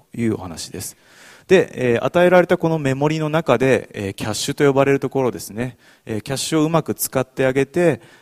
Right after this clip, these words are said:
えー、ユーザーさんがよく利用する機能とかメニューとか、えー、操作といったものは、えー、なるべくオンメモリで展開してしまってすぐ使えるようにすると。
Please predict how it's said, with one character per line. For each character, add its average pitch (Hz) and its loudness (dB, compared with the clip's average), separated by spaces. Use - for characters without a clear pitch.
え 110 -2
ー、 - 0
ユ 127 0
ー - 0
ザ 143 4
ー - -4
さ 151 -2
ん - -6
が 139 -2
よ 143 4
く 139 0
利 110 0
用 131 6
す - -2
る 135 2
機 151 -10
能 117 0
と 101 -6
か 104 -4
メ 101 -6
ニ 117 -2
ュ 117 -2
ー 113 -4
と 117 -6
か、 90 -8
え 101 -6
ー、 - -6
操 117 -4
作 98 -10
と 101 -10
い 95 -8
っ - -16
た 120 -4
も 131 -2
の 156 -4
は、 170 2
え - -8
ー、 113 -2
な 131 4
る 160 0
べ 175 4
く 175 -2
オ 131 -2
ン 139 -8
メ 143 0
モ 127 2
リ 87 -4
で 147 0
展 110 -4
開 98 -2
し - -8
て 110 -8
し - -10
ま 113 -2
っ - -8
て 160 -2
す - -4
ぐ 117 -4
使 - -2
え 104 0
る 113 -4
よ - -2
う 95 -6
に 85 -10
す - -10
る - -14
と。 - -14